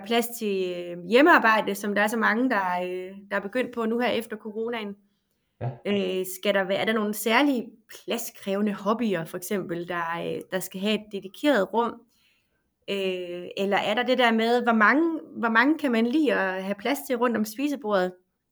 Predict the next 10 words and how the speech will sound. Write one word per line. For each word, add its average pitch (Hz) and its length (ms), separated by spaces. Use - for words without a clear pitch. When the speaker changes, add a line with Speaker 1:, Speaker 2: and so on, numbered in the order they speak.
Speaker 1:
Hvor 214 100
mange, 226 320
der 240 60
er 233 180
tit, 339 100
vi 208 100
ved, 254 200
vi 220 80
sidder, 214 440
øhm, 185 200